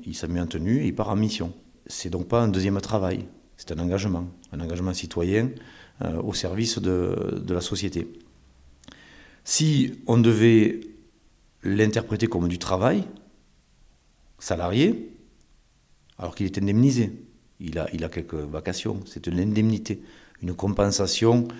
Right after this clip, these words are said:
de la charge, euh, de ses missions. Si on devait appliquer les règles de la directive européenne, on passerait sur des, des notions qui rendraient l'exercice, euh, l'exercice de,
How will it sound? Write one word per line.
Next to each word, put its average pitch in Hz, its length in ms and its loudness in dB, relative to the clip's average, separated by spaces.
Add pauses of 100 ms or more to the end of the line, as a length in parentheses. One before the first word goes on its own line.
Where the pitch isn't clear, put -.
(280)
de - 80 -6
la 90 120 0
charge, 98 400 0
euh, 85 580 -2
de 87 120 -6
ses - 160 -6
missions. 92 360 -2 (560)
Si - 140 0
on 123 40 8
devait 120 280 10
appliquer 113 360 4
les 104 80 6
règles 98 280 2
de 95 60 2
la 92 60 2
directive 95 300 0
européenne, 98 340 2
on 120 100 6
passerait 95 340 -2
sur 90 180 -4
des, 85 200 0
des 87 120 -2
notions 90 280 -2
qui 90 140 -4
rendraient 85 300 -2
l'exercice, 90 540 -4
euh, 78 540 -6
l'exercice 90 500 -6
de, 76 280 -6